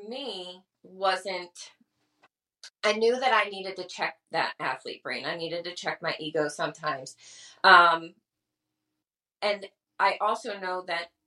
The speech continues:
each woman is different. So some other pregnant athletes that I've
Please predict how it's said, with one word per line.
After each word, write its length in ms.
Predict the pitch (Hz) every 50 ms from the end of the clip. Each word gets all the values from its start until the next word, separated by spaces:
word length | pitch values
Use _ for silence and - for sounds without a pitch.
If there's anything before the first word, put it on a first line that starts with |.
| _ _
each 280 | - 214 226 220 - -
woman 320 | 226 220 220 214 196 196
is 160 | 175 165 -
different. 440 | - - 233 262 - - - - - -
So 460 | _ - - - 190 185 175 175 175 175
some 680 | - - - - - 226 208 226 233 233 240 233 220 226 _ _ _ _ _ _ _ _ _ _ _ _ _ _ _ _ _ _ _ _ _ _ _ _ _ _ _ _ _ _ _ _ _ _ _ _ _ _ _ _ _ _ _
other 480 | 196 214 208 208 196 196 180 175 175 - _ _
pregnant 420 | - 196 180 175 175 170 165 160 _
athletes 520 | - 165 160 165 - - 165 160 160 _ -
that 140 | 165 170 165
I've 180 | 156 156 -